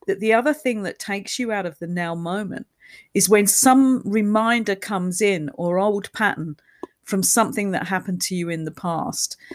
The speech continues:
and that has programmed a shadow self into you, like a, um, not so confident person because you were always criticized or something like that. And the reminders of that are gonna come in,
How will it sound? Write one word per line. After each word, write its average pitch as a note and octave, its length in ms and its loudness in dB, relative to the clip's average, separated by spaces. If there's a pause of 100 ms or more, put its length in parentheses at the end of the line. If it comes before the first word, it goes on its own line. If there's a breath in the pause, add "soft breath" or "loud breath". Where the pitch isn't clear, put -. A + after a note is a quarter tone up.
(120)
and G3 140 4
that G3 120 6
has F#3+ 120 6
programmed G3 640 4
a F3+ 60 0
shadow F3+ 480 2
self F3+ 460 0
into F3 340 -4
you, D3+ 220 -2
like F3 380 -2
a, E3 280 2 (440 loud breath)
um, D#3+ 440 -2
not F#3+ 220 2
so F3 180 2
confident E3+ 600 -4
person E3+ 480 -2
because D#3+ 320 -6
you F3+ 120 0
were E3 160 0
always D#3 640 0
criticized - 880 -4 (280 loud breath)
or F3 100 -2
something E3+ 440 0
like D#3 260 -2
that. D#3+ 240 -2
And G#3+ 160 4
the G#3+ 80 4
reminders A3+ 720 4
of F3+ 140 -2
that F3+ 220 2
are D#3+ 60 -2
gonna F#3+ 220 -2
come G3+ 280 -4
in, F3 260 -2